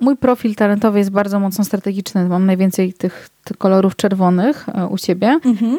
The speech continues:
Speaker 1: E, talenty, które są na samym końcu u mnie, to jest kontekst, optymizm, czar, komunikatywność, rywalizacja, zgodność oraz integrator.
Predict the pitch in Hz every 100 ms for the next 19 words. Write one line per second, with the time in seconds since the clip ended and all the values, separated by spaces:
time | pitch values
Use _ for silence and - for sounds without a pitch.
0 | - 170 175 233 262 262 240 226 208 214
1 | 208 226 214 208 196 - 180 185 214 240
2 | 214 - 262 277 262 - 208 - 226 220
3 | 208 - - - 208 208 208 - - 247
4 | 247 220 214 220 202 202 196 - 214 214
5 | 220 196 202 196 208 196 196 196 - 185
6 | 233 226 233 233 - 190 190 190 - -
7 | 208 202 175 180 170 -